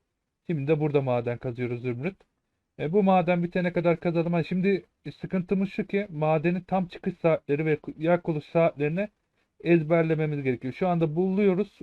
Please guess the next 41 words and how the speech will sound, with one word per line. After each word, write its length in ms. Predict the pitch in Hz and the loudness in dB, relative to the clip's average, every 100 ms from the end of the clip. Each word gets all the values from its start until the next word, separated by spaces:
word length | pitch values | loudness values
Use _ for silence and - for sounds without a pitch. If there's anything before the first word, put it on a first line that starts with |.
| - | -12
İki 200 | 170 180 | -2 2
dakika 280 | 165 - 165 | 2 0 -2
sonra 220 | 165 170 | 0 0
yok 180 | 165 156 | 0 -2
oluyor. 320 | 131 123 - - | -2 -2 -4 0
Tam 220 | 202 185 | 0 2
saatlerini 480 | 180 165 139 139 131 | 2 0 0 -4 0
ezberlediğimiz 800 | 151 143 165 165 160 180 208 190 | 0 2 0 0 0 -2 -2 0
zaman 260 | 165 214 - _ _ _ - | 0 -2 -8 _ _ _ -4
bu 60 | 196 | 4
maden 420 | 185 151 180 165 | 4 4 2 2
beş 180 | 175 196 | 0 0
on 180 | 185 | 0
dakika 260 | 165 - 156 | 0 0 2
arası 280 | 147 - 151 | 2 2 -4
burada 320 | 147 147 139 _ _ - | 0 0 0 _ _ -6
oluyor. 380 | 170 180 165 | 0 2 2
Beş 200 | 151 156 | 0 -2
on 140 | 175 156 | -2 -2
dakika 260 | 139 131 | -4 -2
boyunca 300 | 131 131 131 | -2 -2 0
da 120 | 151 151 | 0 2
rahat 320 | 151 160 139 | 2 2 0
rahat 220 | 135 - | -2 -2
takır 220 | 143 160 | -6 -6
takır 320 | - 143 165 | -6 -6 -6
maden 460 | 170 156 143 131 131 | -6 -2 -2 -2 -4
kazıyoruz. 440 | 131 117 120 175 - _ _ _ _ _ 170 | -4 -4 -4 -6 -12 _ _ _ _ _ -4
Bu 100 | 180 | 2
madenden 560 | 185 175 185 180 175 | 4 4 2 0 0
ne 100 | 180 | -2
kadar 240 | 175 160 147 | 0 0 0
kazacağımızı 600 | 156 151 151 147 147 160 | -2 0 0 0 -4 -4
bilmiyoruz. 360 | 156 143 165 - _ | -2 -2 -4 -10 _
Kazalım, 420 | - 175 151 170 - | -2 2 2 0 -6
gelelim 380 | 185 165 156 160 | 0 2 2 0
bakalım 260 | 156 165 151 | -2 -2 -2
kaç 220 | 165 - | -2 -2
tane 240 | 139 147 | -4 -2
zümrütümüz 460 | 143 139 - 135 123 | -4 -6 -8 -6 -4
olacak. 460 | 117 113 110 - | -4 -4 -10 -14